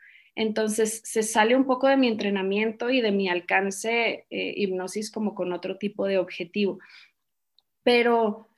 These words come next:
lo que se hace es conocer al paciente, conocer un poco su contexto, cómo es su dolor, cuáles son sus ideas, dónde creció, para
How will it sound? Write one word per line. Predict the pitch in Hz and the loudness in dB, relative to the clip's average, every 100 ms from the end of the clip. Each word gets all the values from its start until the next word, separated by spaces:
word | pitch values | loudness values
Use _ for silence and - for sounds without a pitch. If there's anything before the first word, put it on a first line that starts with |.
| - | 0
lo | 254 | 2
que | 254 | 2
se | 240 240 | 2 2
hace | 233 254 | 0 0
es | 285 | -2
conocer | 294 285 277 233 | 2 2 2 0
al | 240 233 | -2 -2
paciente, | 220 - 254 240 240 233 | -4 0 2 2 -2 -6
conocer | 220 220 220 | -6 -6 -4
un | 226 | -4
poco | 233 233 233 | -4 -8 -6
su | 240 | -4
contexto, | 208 196 226 220 - 208 202 | -4 -2 -4 -4 -6 -4 -4
cómo | 214 214 208 | -4 -2 -2
es | 214 | -4
su | - 208 | -2 2
dolor, | 185 190 208 220 220 208 | 4 6 6 4 0 -4
cuáles | 202 202 | -2 -2
son | 208 202 | -2 -2
sus | 196 202 185 | -4 -6 -2
ideas, | 175 196 190 175 180 - - | 0 2 4 2 0 -6 -8
dónde | 175 165 170 | -8 -8 -8
creció, | 175 151 - 202 185 - - _ _ _ _ | -8 -8 -2 0 0 -6 -20 _ _ _ _
para | 247 240 240 233 220 | 6 8 8 6 4